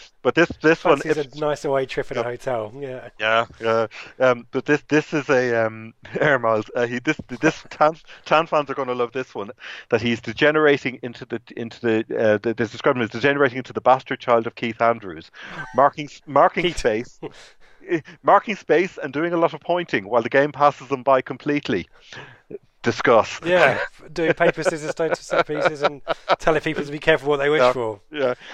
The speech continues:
Speaker 1: I have to say, I, for years, I used to, I had a real downer on,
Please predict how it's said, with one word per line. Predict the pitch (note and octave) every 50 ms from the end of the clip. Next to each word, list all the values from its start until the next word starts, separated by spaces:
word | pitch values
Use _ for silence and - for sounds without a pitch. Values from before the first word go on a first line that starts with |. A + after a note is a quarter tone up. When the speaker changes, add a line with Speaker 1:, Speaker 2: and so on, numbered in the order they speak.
| - -
Speaker 1:
I | - E3+
have | F#3 D#4 - -
to | -
say, | - A3 -
I, | - E3 F3+ G#3+
for | - - - F3+
years, | F3+ E3+ F#3 F#3+ F#3+ F#3+ F3 - -
I | D#3 D3+
used | D#3+ D#3+ D3+ D3+ - -
to, | - -
I | C#3 C#3+ C#3
had | C3+ C#3+ C#3
a | C#3
real | C3 C3 C3 C3+ C3+ C3+ C3+ C3 C3 C3 C3 - _ _ _ _ _ -
downer | - B2 A#2 A#2 A#2+ A2+ G#2 F#2 F2 F2+ F2+ - _ -
on, | G#2 G2+ G2 G2 F#2+ F#2+ F#2+ G2